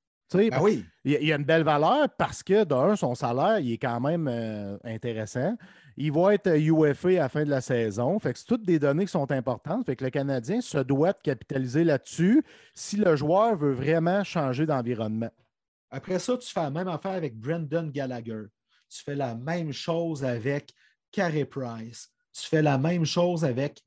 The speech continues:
Speaker 2: Jake Allen. Tous les gars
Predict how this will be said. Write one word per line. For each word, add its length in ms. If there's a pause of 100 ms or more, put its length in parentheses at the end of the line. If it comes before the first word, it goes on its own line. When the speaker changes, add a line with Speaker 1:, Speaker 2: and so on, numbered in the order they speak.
(120)
Speaker 2:
Jake 380
Allen. 540 (800)
Tous 260
les 340
gars 460